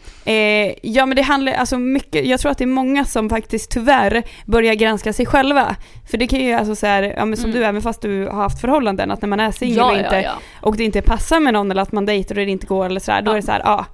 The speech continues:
Speaker 2: Men det kan ju, för det kan ju jag säga nu. Sen jag blev singel,
Speaker 1: Mm.
Speaker 2: vilket är nästan ett och ett halvt år sedan.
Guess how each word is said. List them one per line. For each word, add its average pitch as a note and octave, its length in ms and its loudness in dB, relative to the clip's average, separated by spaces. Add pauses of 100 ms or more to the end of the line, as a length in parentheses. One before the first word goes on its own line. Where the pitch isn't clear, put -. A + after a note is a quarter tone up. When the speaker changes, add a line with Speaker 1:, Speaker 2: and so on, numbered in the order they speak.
(160)
Speaker 2:
Men A3+ 120 -4
det B3 80 4
kan C4+ 160 0
ju, G#3+ 80 2
för G#3+ 100 -10
det C#4 100 2
kan B3 160 -2
ju G3 60 2
jag A#3 160 2
säga C3 220 -4
nu. G2 260 -8 (100)
Sen A3 240 -4
jag B3+ 180 2
blev G3 140 -4
singel, G3 580 -2
Speaker 1:
Mm. C#4+ 100 0 (140)
Speaker 2:
vilket A3 380 -2
är F3 120 -4
nästan G3 360 -8
ett - 160 -14
och F3+ 100 -12
ett F3+ 100 -12
halvt F3 240 -8
år C4 200 -2
sedan. G#3+ 320 -4